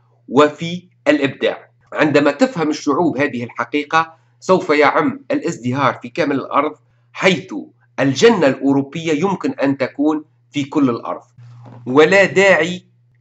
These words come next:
لكي نهاجر لكي نعيش الحضارة، بل نبني حضارتنا في المنطقة اللي احنا موجودين فيها على حسب خصوصياتنا.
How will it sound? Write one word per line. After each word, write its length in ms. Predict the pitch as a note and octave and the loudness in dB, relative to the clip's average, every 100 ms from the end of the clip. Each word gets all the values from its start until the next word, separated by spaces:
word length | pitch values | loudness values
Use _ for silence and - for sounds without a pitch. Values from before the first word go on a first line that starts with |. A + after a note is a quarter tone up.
| _ | _
لكي 340 | A#2+ C3+ F3 D#3+ | -8 -2 0 2
نهاجر 640 | D3 C3+ E3+ E3+ D#3 D3+ - _ _ _ _ - | 2 2 2 2 2 -2 -4 _ _ _ _ -14
لكي 280 | A#2+ E3 D3+ | -8 0 2
نعيش 340 | C#3+ B2 C#3 | 2 0 -2
الحضارة، 720 | C3+ - B2+ C#3 C3+ B2+ C3+ _ _ | -6 -2 2 2 2 0 -6 _ _
بل 380 | - - D3+ D3 | -12 -2 0 2
نبني 600 | E3+ G#3+ C3+ D3 B2+ G2 - _ | 2 2 0 0 0 0 -12 _
حضارتنا 1080 | - D3 C3+ D3+ C#3+ E3 E3+ D3+ D3+ D3+ - _ _ - | 0 2 6 6 6 2 -2 -4 -2 -4 -10 _ _ -2
في 80 | F3 | 0
المنطقة 880 | E3+ D#3+ G#3+ A3 - F3+ G3 - _ _ C#3 | 2 4 2 2 -2 0 0 -2 _ _ -2
اللي 220 | C3+ C#3 | -2 0
احنا 420 | - B2+ A#2+ C3 - _ _ - | -2 -2 -6 -6 -10 _ _ -2
موجودين 500 | D3+ C3+ C#3 C3+ B2+ | 0 0 -2 0 -2
فيها 540 | - C3 B2 C3 - _ - | 0 -4 -2 -6 -10 _ 0
على 240 | - C#3 | 4 4
حسب 460 | - - A3+ F#3+ - _ _ _ | 2 -2 -4 -6 -12 _ _ _
خصوصياتنا. 960 | - F#3 F#3 G#3 - D#3 A2+ - D#2+ | -6 -4 -2 -4 -2 0 0 0 -14